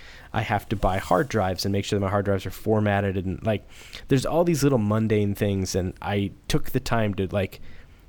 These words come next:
just dump everything that I do, like, walk through every project and, like, every button that I push to make Boom work. And then from there, to step back and say, Okay, what of this do I like?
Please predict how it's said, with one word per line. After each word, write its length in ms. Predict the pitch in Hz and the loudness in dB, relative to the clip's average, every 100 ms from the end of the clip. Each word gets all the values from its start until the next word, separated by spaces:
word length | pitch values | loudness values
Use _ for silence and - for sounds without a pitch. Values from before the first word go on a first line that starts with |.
| - - | -20 -6
just 320 | - 120 127 | -2 -2 0
dump 300 | 123 110 104 - - - 113 | 0 2 0 -6 -10 -8 0
everything 720 | 117 127 120 120 104 117 104 | 4 4 4 0 2 0 2
that 100 | 92 | 2
I 100 | 92 | 0
do, 180 | 90 80 | 0 -2
like, 220 | 80 107 | -2 2
walk 260 | 101 101 | 2 2
through 140 | 120 95 | 2 2
every 240 | 98 104 | 2 0
project 640 | - - 92 87 92 87 90 | 2 2 2 0 -2 -4 -4
and, 80 | |
like, 160 | 90 - - 127 | -4 -6 -8 0
every 580 | 127 117 123 120 110 - - - - - - - - | 0 2 2 4 2 -2 -18 -20 -20 -20 -20 -8 2
button 320 | 120 113 104 | 2 2 0
that 120 | 95 | 2
I 100 | 90 | 2
push 420 | - 95 - - - - | 4 4 2 -4 -4 0
to 80 | |
make 280 | 101 92 - | 2 0 -2
Boom 280 | 110 92 90 | -2 0 0
work. 360 | 85 92 - - - | 0 -2 -6 -6 0
And 160 | 113 | 4
then 340 | 127 120 117 - - - | 6 4 2 -2 -16 -16
from 280 | - 220 185 | 2 4 4
there, 280 | 104 90 - - - - - | 2 -2 -6 -16 -18 -18 -4
to 100 | 123 | 0
step 320 | - 135 120 | 2 2 2
back 260 | 110 107 - | 2 0 0
and 160 | 104 | -2
say, 480 | - 110 98 95 82 - - | 0 2 2 2 -2 -6 -2
Okay, 280 | 131 120 98 | -2 2 0
what 200 | 90 139 | 2 2
of 140 | 135 | 2
this 220 | 127 113 | 2 2
do 160 | - 101 | 2 2
I 80 | 87 | 2
like? 480 | 90 82 78 - | 0 0 -2 -8